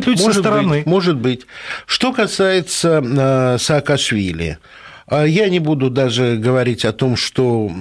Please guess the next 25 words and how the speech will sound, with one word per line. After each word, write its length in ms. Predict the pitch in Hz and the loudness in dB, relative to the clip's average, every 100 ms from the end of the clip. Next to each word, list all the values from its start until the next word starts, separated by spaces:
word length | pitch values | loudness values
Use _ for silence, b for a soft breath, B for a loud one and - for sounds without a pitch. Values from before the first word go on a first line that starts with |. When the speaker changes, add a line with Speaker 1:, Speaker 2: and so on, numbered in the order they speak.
| 101 | -6
Speaker 1:
он 240 | 101 113 107 | -2 0 2
разыскиваемый, 800 | 117 107 107 - 101 95 98 98 | 0 0 -2 -2 0 0 0 0
э, 300 | 95 104 98 92 | 0 -2 -2 -4
в 80 | |
Тбилиси, 720 | 95 98 110 104 95 - 95 82 78 | -6 -4 -2 -2 -4 -4 -4 -6 -10
э, 200 | 85 82 | -14 -12
человек, 560 | - 117 131 180 196 - | -4 0 2 2 0 0
не 160 | 123 110 | -2 -2
преступник, 840 | 98 90 - 170 175 - 165 - | -4 -6 0 0 0 0 -2 0
и 80 | 113 | -6
преступник 580 | - 95 - 85 92 92 | -4 -6 -6 -8 -10 -8
только 220 | 90 - - | -10 -10 -10
после 300 | 101 - 85 | -8 -8 -8
суда, 540 | - 92 139 175 180 B B B B | -10 -4 0 0 0 B B B B
что 320 | - - 120 110 | -12 -4 0 0
был 220 | 113 113 | 2 0
определенный 800 | 95 110 101 110 110 98 95 90 | 0 -4 -2 0 0 0 -2 -2
конфликт 500 | - 110 95 104 - | -2 -4 -2 -4 -2
непонимания, 840 | 107 104 98 104 123 165 175 160 147 | -4 -2 0 0 2 2 2 2 0
что 320 | - - 107 | -2 -2 -2
задерживается, 1080 | 98 104 95 113 95 101 95 90 - - 92 B B B B B | 0 -2 -2 -2 -2 -2 0 -2 -4 -4 -4 B B B B B
э, 280 | 92 104 101 | -2 0 0
несколько 540 | 107 98 - 92 - | 0 -2 -2 -4 -4
даже, 520 | 95 90 87 90 82 80 - | -2 -2 -2 -4 -6 -10 -14
э, 360 | 90 90 85 | -8 -6 -6